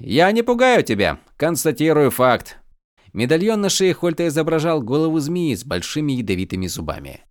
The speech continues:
Геральт долго не решался задать вопрос. Настолько долго, что в конце концов Хольт ответил сам, без вопроса. «Да, да, я был в Каэр Морхене тогда, тридцать пять лет назад.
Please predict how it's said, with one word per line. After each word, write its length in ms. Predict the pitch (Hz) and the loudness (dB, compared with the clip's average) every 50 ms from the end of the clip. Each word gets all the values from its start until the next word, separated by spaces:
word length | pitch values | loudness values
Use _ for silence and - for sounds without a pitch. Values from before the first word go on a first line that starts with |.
| _ _ - | _ _ -12
Геральт 440 | 85 90 120 147 160 185 190 180 165 | -6 0 2 2 4 4 2 2 0
долго 320 | 190 208 202 185 170 170 | 0 0 0 0 0 -2
не 120 | 170 170 | -2 0
решался 500 | 160 156 120 - 117 120 131 120 120 123 | -2 -2 -2 -2 -2 -2 -2 -2 -2 -4
задать 320 | 113 113 107 107 101 85 - | -4 -2 0 -2 -2 -2 -2
вопрос. 540 | 85 80 - - 87 78 71 - - - _ _ - | -8 -8 -6 -6 -6 -6 -6 -8 -12 -14 _ _ -6
Настолько 560 | 104 104 - - - 208 220 214 208 220 208 | -2 -2 -2 -2 0 -2 -2 -2 0 -2 -4
долго, 540 | 175 156 185 185 180 170 151 156 143 131 - _ _ _ _ _ | -2 0 0 0 0 0 0 0 0 0 -2 _ _ _ _ _
что 240 | - - - 110 87 | -14 -4 -2 -2 -2
в 80 | - | -2
конце 340 | - 78 71 - - 143 156 | -6 -8 -6 -4 -2 -2 0
концов 460 | 151 165 156 131 - 160 151 131 110 | 0 0 -2 -2 0 0 0 -2 -2
Хольт 420 | - - - - 120 143 139 120 135 | -6 -12 -4 0 2 2 2 2 0
ответил 460 | 127 - 95 107 113 - 113 104 92 | -2 0 0 -2 -2 -2 -2 -4 -4
сам, 400 | - - - 78 67 64 - - _ _ _ | -4 -6 -6 -6 -8 -10 -14 -20 _ _ _
без 340 | - 123 - 143 151 127 120 | -10 -2 0 0 0 2 0
вопроса. 520 | 127 117 - - 92 80 - - - - - _ _ _ _ _ - | -2 -2 -2 -4 -6 -6 -6 -10 -14 -14 -20 _ _ _ _ _ -2
«Да, 380 | 92 131 160 160 123 87 73 - - _ _ _ _ _ - - _ - | 2 2 4 4 2 0 -2 -6 -18 _ _ _ _ _ -20 -20 _ -2
да, 320 | 95 127 147 156 165 170 | 2 2 4 4 4 2
я 260 | 175 180 185 185 160 | 2 4 4 4 4
был 200 | 139 160 165 151 | 4 4 2 2
в 60 | - | 2
Каэр 240 | - 151 147 139 127 | 2 4 4 4 4
Морхене 500 | 131 139 139 127 110 - 117 113 110 104 | 4 4 2 2 2 2 -2 -2 -2 0
тогда, 420 | - 117 101 98 101 95 82 71 - _ _ _ _ - | 0 0 0 2 0 0 0 -2 -4 _ _ _ _ -2
тридцать 460 | 110 131 151 151 - 143 135 104 113 | 0 0 0 0 0 -2 -2 -2 0
пять 200 | 139 147 135 104 | 0 0 0 2
лет 220 | 127 135 131 120 127 | 2 0 0 0 0
назад. 520 | 127 127 117 110 117 107 95 - - - | -2 -2 0 2 2 2 0 0 -6 -20